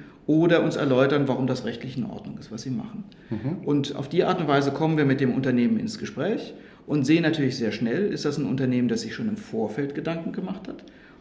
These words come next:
Speaker 1: Dann ist das für die gar kein Problem, uns Auskunft zu geben. Und wir sagen sie uns hier, Kopie der Einwilligungserklärung, da habt das.
Speaker 2: Mhm.
Speaker 1: Äh, oder, ähm, wir haben das mit unserem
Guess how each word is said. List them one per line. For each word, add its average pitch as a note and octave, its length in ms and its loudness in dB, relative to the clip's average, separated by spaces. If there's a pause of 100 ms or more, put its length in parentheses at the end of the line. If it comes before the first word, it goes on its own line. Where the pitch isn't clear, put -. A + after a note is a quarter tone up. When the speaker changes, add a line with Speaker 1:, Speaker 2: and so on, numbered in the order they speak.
(160)
Speaker 1:
Dann C#3 340 2
ist - 120 -8
das C#3 100 -4
für - 100 -4
die A#2+ 120 0
gar A2+ 180 -2
kein A#2+ 160 -2
Problem, A#2 340 -4
uns G#2+ 120 -4
Auskunft G#2+ 420 -8
zu F3+ 80 -6
geben. F#3 280 -2
Und A#2+ 300 -2
wir - 80 -6
sagen A#2 260 -2
sie G#2+ 60 -4
uns A2 120 -4
hier, F3+ 260 -2
Kopie - 300 -6
der - 120 -4
Einwilligungserklärung, C#3 760 -4
da A2 100 -8
habt C#3 160 -8
das. C4+ 240 -4 (300)
Speaker 2:
Mhm. - 420 -4
Speaker 1:
Äh, C3+ 220 6 (120)
oder, D3 720 6
ähm, B2+ 300 2
wir C3+ 140 4
haben C#3+ 140 2
das C3+ 180 2
mit C3+ 140 0
unserem A#2 500 0